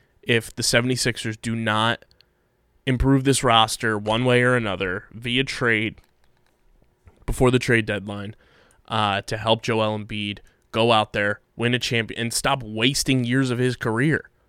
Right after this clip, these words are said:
That's the biggest issue I have, too, is they are just wasting years of Joel's career.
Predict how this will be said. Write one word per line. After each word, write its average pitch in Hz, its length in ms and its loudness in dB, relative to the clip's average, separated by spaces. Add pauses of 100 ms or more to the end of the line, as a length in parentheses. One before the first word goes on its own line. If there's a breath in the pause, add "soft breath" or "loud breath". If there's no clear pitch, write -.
(120)
That's 175 220 4
the - 100 6
biggest 160 480 4
issue 135 340 2
I 113 80 4
have, 113 200 2
too, 135 240 2
is 143 100 2
they 135 100 6
are 151 80 6
just 127 220 -2
wasting 135 560 0
years 127 220 0
of 113 100 -6
Joel's 113 380 -2
career. 110 480 -4